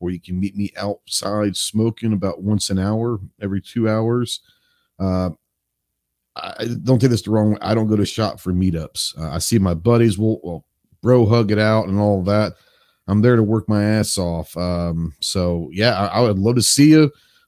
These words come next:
Love to see everybody else is going. Um, but I don't go out looking to try to get photo ops with everybody. I, for me, it's, it's the work.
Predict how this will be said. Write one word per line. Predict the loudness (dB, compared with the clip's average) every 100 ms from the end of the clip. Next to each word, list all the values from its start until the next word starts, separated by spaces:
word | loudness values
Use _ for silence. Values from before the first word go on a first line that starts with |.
| -2
Love | 0
to |
see | 2 4 6
everybody | 4 2 2 4
else | 4 2
is | 0
going. | 0 4 4 4 4 2 0
Um, | 0 0 0 -2 -4 -10 _
but | -2
I | 2
don't | 2 2
go | 0 2
out | 2 -2
looking | -2 -2 0 0 0 -2 _ _ _
to | -10
try | -2 0
to |
get | 0 0 -2 -4
photo | 0 2 4 2
ops | -2 -6 -4
with | -4
everybody. | -2 -4 -2 -2 -2
I, | -4 -8
for | -4
me, | 0 2 2
it's, | 0 -4 -6
it's | -8 -8
the | -6
work. | -4 0 0 -2 _